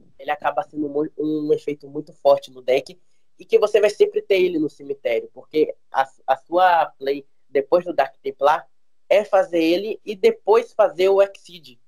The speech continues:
que é um monstro também muito bom. Ele serve mais ou menos como o Dinguiço dos Orcuxes, que ele consegue proteger todas as suas cartas, o que libera você fazer, é, bastante jogadas peculiares. Esse deck,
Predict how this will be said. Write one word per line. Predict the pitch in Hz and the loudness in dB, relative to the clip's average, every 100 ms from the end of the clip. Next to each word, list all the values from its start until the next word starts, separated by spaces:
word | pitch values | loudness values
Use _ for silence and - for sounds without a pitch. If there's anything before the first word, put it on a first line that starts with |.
| _ _ _ _ | _ _ _ _
que | 156 | 0
é | |
um | 160 | 2
monstro | 156 165 - | 0 -4 -4
também | 156 156 | -2 0
muito | 160 190 170 | -2 -4 -2
bom. | 143 151 | 2 2
Ele | 135 147 | 2 -4
serve | 139 151 151 | -2 -2 0
mais | 151 180 | -2 -2
ou | 160 | -4
menos | 240 - | -8 -14
como | - 320 339 - | -14 -6 -6 -2
o | - 156 - 151 | 0 2 2 -2
Dinguiço | 127 165 135 151 151 131 | -6 -10 -6 -6 -6 -16
dos | 123 | -8
Orcuxes, | 131 - 127 120 _ _ _ _ _ - - _ _ | -8 -8 -20 -20 _ _ _ _ _ -20 -20 _ _
que | 135 135 127 - _ _ _ | 2 2 0 -8 _ _ _
ele | - 135 | -10 -8
consegue | 151 151 135 | -4 -4 -4
proteger | 143 147 151 147 | -6 0 -2 0
todas | 180 180 | -4 -4
as | 185 | -6
suas | 175 175 | -6 -8
cartas, | - 151 185 185 170 | -4 -4 -4 -14 -20
o | |
que | _ | _
libera | 185 175 135 160 165 | -6 -2 2 4 2
você | 147 156 151 | 0 -4 -2
fazer, | 151 127 143 139 - | -2 0 0 0 0
é, | 131 131 | 2 2
bastante | - 127 - 156 160 | 0 -4 -2 -10 -2
jogadas | 165 135 135 139 151 _ _ _ _ - | 0 2 2 0 -12 _ _ _ _ -8
peculiares. | 135 156 151 120 113 - - _ _ _ _ _ - - _ - - - - - - - - - - - | -4 0 2 2 0 -6 -18 _ _ _ _ _ -20 -20 _ -20 -20 -20 -20 -20 -20 -20 -20 -20 -10 -4
Esse | 180 202 | -2 0
deck, | 165 165 196 180 151 | 0 0 -8 -14 -14